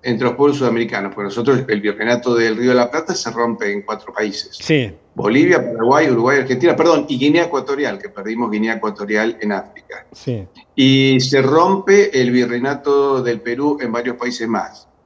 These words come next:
Speaker 1: Chile, Perú y Ecuador. Se rompe el de Nueva Granada entre Ecuador, parte de Ecuador y Colombia, Panamá <clears throat> y Venezuela. Centroamérica se fragmenta en seis países minúsculos.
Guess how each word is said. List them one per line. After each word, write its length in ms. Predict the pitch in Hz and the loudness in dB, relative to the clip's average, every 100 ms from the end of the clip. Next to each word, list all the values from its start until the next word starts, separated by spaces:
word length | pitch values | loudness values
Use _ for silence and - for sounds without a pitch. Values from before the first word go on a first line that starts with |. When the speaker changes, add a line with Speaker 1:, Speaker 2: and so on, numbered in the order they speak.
| _ _ _ _ _ - | _ _ _ _ _ -14
Speaker 1:
Chile, 300 | - 131 120 | -6 -2 0
Perú 300 | 104 98 113 | -2 -4 0
y 80 | 113 | 0
Ecuador. 520 | 104 104 95 90 - - _ _ _ | 0 -2 -2 -4 -10 -20 _ _ _
Se 240 | - - 123 | -8 0 2
rompe 300 | 160 180 185 | 2 2 2
el 80 | |
de 80 | 135 | 4
Nueva 200 | 131 139 | 4 4
Granada 600 | 131 127 139 165 170 160 | 2 2 2 2 0 -2
entre 460 | 123 113 110 113 117 | -4 -8 -6 -4 -4
Ecuador, 480 | 113 113 113 117 110 | -4 -4 -4 -6 -6
parte 280 | 117 - 113 | -8 -4 -6
de 40 | |
Ecuador 560 | 107 120 127 143 151 - | -2 2 4 4 2 0
y 840 | 113 110 107 104 104 104 98 98 | -2 0 0 -2 -4 -4 -2 -4
Colombia, 680 | 98 107 123 135 143 135 104 | 0 0 2 2 2 2 0
Panamá 640 | 104 101 107 123 143 - - | -4 -6 -2 0 0 -4 0
<clears throat> 260 | 101 104 | 2 2
y 100 | 120 | 2
Venezuela. 680 | 113 110 110 - 95 92 95 | 0 0 -4 -6 -10 -10 -10
Centroamérica 720 | - 135 127 120 131 170 190 104 | -2 0 2 2 0 0 -2 -4
se 160 | 101 | -6
fragmenta 720 | - 101 101 117 107 98 92 95 | -6 -6 -2 -2 -2 -2 -4 -6
en 80 | |
seis 200 | 98 117 | -6 -8
países 640 | - 104 107 110 98 - - | -6 -6 -6 -4 -6 -8 -10
minúsculos. 720 | 107 107 98 - 98 104 - | -4 -2 -4 -6 -10 -10 -12